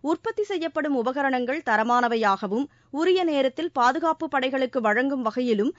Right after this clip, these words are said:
நிறுவனங்களின் செயல்பாடுகள் இருக்க வேண்டும் என்றும் திரு ராஜ்நாத் சிங் கூறினார்.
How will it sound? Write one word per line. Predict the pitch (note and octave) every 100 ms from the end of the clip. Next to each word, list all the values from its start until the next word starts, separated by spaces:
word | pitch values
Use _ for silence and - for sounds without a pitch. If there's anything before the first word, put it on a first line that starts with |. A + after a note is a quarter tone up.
| -
நிறுவனங்களின் | - D4+ F4+ F#4 F4+ D#4+ C#4+
செயல்பாடுகள் | C4+ A#3+ C#4 D4 D4 C#4+
இருக்க | B3 A#3+ C#4+
வேண்டும் | B3+ B3 A3
என்றும் | G#3+ A#3 E4
திரு | C#4 A#3
ராஜ்நாத் | G#3 A#3 C4 D4+
சிங் | C#4+ B3+
கூறினார். | F#3 F#3+ F#3+ G#3 G3 -